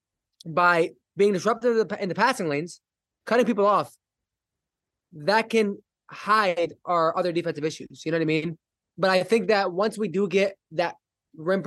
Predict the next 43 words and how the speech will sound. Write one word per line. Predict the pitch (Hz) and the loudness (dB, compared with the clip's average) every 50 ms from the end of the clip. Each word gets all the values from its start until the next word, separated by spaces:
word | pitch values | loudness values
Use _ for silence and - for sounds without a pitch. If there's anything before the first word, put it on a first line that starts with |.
| - - | -8 -12
protecting | 180 - - 185 180 175 190 170 160 147 143 | -8 -4 -2 -2 -2 -2 -2 -4 -4 -6 -8
big | 135 120 151 160 175 185 180 185 - _ _ _ _ _ - - | -4 0 2 2 2 2 0 -6 -12 _ _ _ _ _ -4 -2
off | 170 156 139 - - | -2 -2 -4 -4 -4
the | - 151 135 | -4 -4 -2
bench, | 123 151 147 160 190 208 196 - - - _ _ _ _ _ _ _ _ _ _ _ _ _ _ _ _ _ | -2 -2 -2 -2 -2 -4 -6 -10 -16 -18 _ _ _ _ _ _ _ _ _ _ _ _ _ _ _ _ _
that'll | - 156 180 196 196 180 | -4 0 2 2 2 2
save | - - 202 202 180 | 2 2 2 2 2
Mike | 185 185 165 151 | 2 0 0 2
Brown | 180 175 175 170 | 0 0 0 -2
a, | 147 - _ - | -4 -6 _ -14
a | 147 | -16
big | 143 135 160 185 165 156 | -8 -2 0 0 0 0
headache, | 156 165 160 147 127 123 - - _ _ _ _ _ _ - | 0 -2 0 0 0 -2 -6 -12 _ _ _ _ _ _ -8
you | 160 151 | -6 -4
know, | 147 143 143 - | -2 -2 -2 -2
overall. | - 165 160 147 151 151 151 143 | -2 -2 -2 0 0 0 0 0
And | 143 156 185 202 | 0 0 0 0
now, | 208 196 208 | 0 0 0
now | 214 220 220 208 196 175 - - _ _ _ | 2 2 2 2 2 0 -2 -6 _ _ _
that, | - - 180 160 - 180 160 | -4 -4 -4 -4 -8 -8 -4
that's | 202 220 - | -2 -2 0
not | 240 233 | 0 -2
to | 180 185 | -2 0
say | - 220 214 | 0 2 2
that | 208 190 180 - - _ _ _ _ _ _ _ - | 2 2 0 -2 -8 _ _ _ _ _ _ _ -6
Chimezie | - 202 220 220 196 202 | 0 0 2 2 2 2
Metu | 208 208 202 208 208 | 0 0 0 0 0
won't | 196 185 175 - | 0 0 0 -2
play | - - - 185 196 220 | -6 -10 -4 0 2 2
anymore. | 226 208 185 165 165 170 170 | 2 2 2 2 2 0 0
Chimezie | - 185 190 208 190 208 | 0 -2 -2 0 0 0
Metu | 202 202 202 202 180 | 0 0 0 -2 -4
still, | - - - 202 202 190 | -4 -2 0 2 4 4
like, | 175 165 151 151 175 | 4 2 0 -2 -4
you | 170 175 180 | -6 -2 0
know, | 185 180 170 | 0 2 0
he's | 160 - | 0 0
offering | 147 165 190 196 190 - - - 185 180 165 | 0 2 2 0 0 -4 -6 -2 -2 0 0
a | 156 | 0
lot | 151 160 170 165 | 0 0 0 0
of | 143 - | -2 -2
rim | 170 175 170 | -2 -2 -2
running. | 165 165 160 160 165 160 | -2 0 0 -2 -2 -4